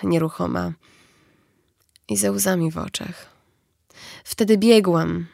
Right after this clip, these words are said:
chodziłam na paluszkach, dziś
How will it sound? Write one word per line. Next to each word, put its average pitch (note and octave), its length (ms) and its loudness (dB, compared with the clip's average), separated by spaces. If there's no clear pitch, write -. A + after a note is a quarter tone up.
chodziłam F#3+ 600 6
na F3 100 4
paluszkach, G3+ 920 0
dziś G3+ 340 6